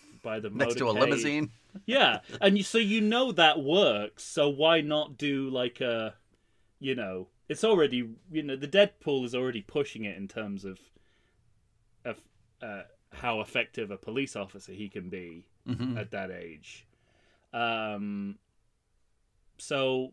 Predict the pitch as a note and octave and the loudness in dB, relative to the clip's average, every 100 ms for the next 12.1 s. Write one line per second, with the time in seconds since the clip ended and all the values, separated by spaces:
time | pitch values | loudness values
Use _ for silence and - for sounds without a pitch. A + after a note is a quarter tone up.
0 | - D3+ D#3+ D#3 D#3 E3+ E3 C3+ C3 C#3+ | -2 0 4 2 4 2 2 0 -8 -10
1 | - C#3+ B2 C#3 C3+ B2+ B2 - - C3+ | -6 -6 -4 -2 -2 0 -2 -2 -6 -2
2 | C3+ C3 G#2+ F#2 F#2+ G#2+ - B2 A#2+ B2 | 2 2 0 -4 -6 -8 -8 -10 -6 -8
3 | - G#2 E2 F2 _ _ _ A#2+ G#2 G#2 | -8 -12 -12 -14 _ _ _ -12 -8 -8
4 | G#2+ - G2 D2+ - _ _ _ _ _ | -8 -12 -16 -16 -20 _ _ _ _ _
5 | _ _ _ _ A#2 A2+ A#2 A#2+ G#2+ F#2 | _ _ _ _ -8 -8 -4 -2 -2 -6
6 | - - G#2+ G#2 G#2 - B2+ F3+ F3+ E3 | -12 -8 -4 -4 -6 -6 0 0 2 0
7 | F3 F#3+ F#3 F3 D#3+ D#3 G3 - D#3 E3+ | 2 0 2 0 -2 -4 -6 -2 2 2
8 | G#3+ C#3+ F3 E3+ A#2+ A#2 A2+ G#2 A#2+ A2 | 2 0 0 2 2 0 -12 -10 -8 -8
9 | A2 B2 F3 - F#2 F2 F2 - - C3 | -6 -4 -4 -6 -14 -12 -14 -16 -6 -2
10 | D3+ D3+ D3 E3+ D3 B2 G#2+ G#2 G#2 F#2+ | 0 2 2 0 -2 -2 -2 -4 -6 -6
11 | F#2+ F#2+ F2+ - G#2 F#2+ G2 G2 F#2+ F#2+ | -10 -10 -12 -12 -10 -8 -8 -8 -8 -8